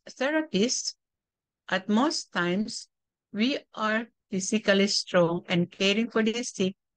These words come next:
does not affect us personally.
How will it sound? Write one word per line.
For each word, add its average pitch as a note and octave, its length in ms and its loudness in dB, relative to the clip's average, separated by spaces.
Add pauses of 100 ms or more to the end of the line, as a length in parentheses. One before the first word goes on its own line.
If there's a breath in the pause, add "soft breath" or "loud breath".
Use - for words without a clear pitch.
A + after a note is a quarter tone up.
(260)
does F3 240 -8
not G3 200 0
affect F#3 500 0
us D#3+ 400 -4
personally. D#3+ 800 2